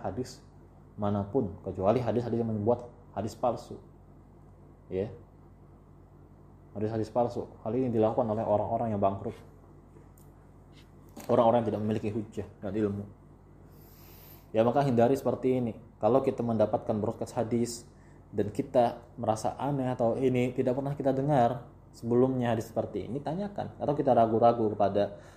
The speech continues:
eh, eh, kadar hadis tersebut, ya, keautentikan hadis tersebut, kita tanyakan kepada yang ahlinya tentang, tentang perkara tersebut. Jangan asal main share, ada sedikit bagus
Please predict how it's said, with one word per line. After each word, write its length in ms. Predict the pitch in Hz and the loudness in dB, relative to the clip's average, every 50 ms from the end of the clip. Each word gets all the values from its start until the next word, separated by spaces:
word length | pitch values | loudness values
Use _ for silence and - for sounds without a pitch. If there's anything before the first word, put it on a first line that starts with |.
| - - - | -18 -6 -2
eh, 220 | 92 92 95 104 101 104 - - - | 0 0 0 0 -4 -8 -14 -10 -6
eh, 220 | 107 107 101 92 92 92 - | -4 -2 -2 -2 -2 0 0
kadar 240 | 113 110 104 107 104 110 | 2 2 2 2 0 0
hadis 240 | 104 98 104 - - | -2 -4 -6 -6 -6
tersebut, 480 | 110 101 - - 92 87 95 113 131 143 - - - - - - - - - - - - - - | -8 -8 -6 -6 -4 0 0 0 0 -2 -6 -18 -20 -20 -20 -20 -20 -20 -20 -20 -20 -16 -4 0
ya, 160 | 87 101 156 - - - - - - - - - - - | 0 2 0 0 -4 -16 -20 -20 -20 -20 -20 -20 -20 -10
keautentikan 560 | - 92 95 92 101 98 95 110 107 113 107 98 | -4 -2 -2 0 0 -2 -2 -2 -4 -4 -4 -6
hadis 160 | 101 - - | -8 -8 -8
tersebut, 320 | 107 104 - 104 104 127 | -10 -10 -8 -6 -6 -4
kita 160 | 131 135 135 | -2 -2 0
tanyakan 400 | 127 143 147 165 170 156 143 135 | 2 2 2 2 0 0 -2 0
kepada 260 | 139 135 135 131 135 135 | 2 2 2 4 4 4
yang 140 | 135 135 | 2 2
ahlinya 480 | - 127 131 143 151 160 151 131 113 - - - - - - - - - - - - - - - - - - - - - - - - - - - - - - - - - | 0 -4 -4 -2 0 0 0 -2 -4 -8 -12 -18 -20 -20 -20 -20 -20 -20 -20 -20 -20 -20 -20 -20 -20 -20 -20 -20 -20 -20 -20 -20 -20 -20 -20 -20 -20 -20 -20 -20 -16 -12
tentang, 320 | - 95 87 101 120 135 123 104 | -10 -2 0 2 2 2 2 0
tentang 160 | 110 127 127 | 0 0 0
perkara 240 | 131 127 127 127 127 127 131 | -2 0 2 2 2 2 0
tersebut. 320 | - 151 143 120 104 101 | 0 0 0 0 0 0
Jangan 320 | 95 92 104 120 127 - | 0 0 0 0 -2 -2
asal 240 | 110 101 - 131 131 | -4 -4 -2 -2 -2
main 320 | 120 107 104 117 131 139 135 | 0 0 0 0 -2 -4 -4
share, 160 | - 123 - | -4 -4 -2
ada 260 | - 98 98 95 90 | 0 0 0 0 -2
sedikit 300 | 95 110 104 - 107 95 | -2 -4 -2 -2 -2 0
bagus 560 | 98 98 95 92 95 101 98 98 98 - - | 2 2 0 2 2 0 0 0 -2 -6 -12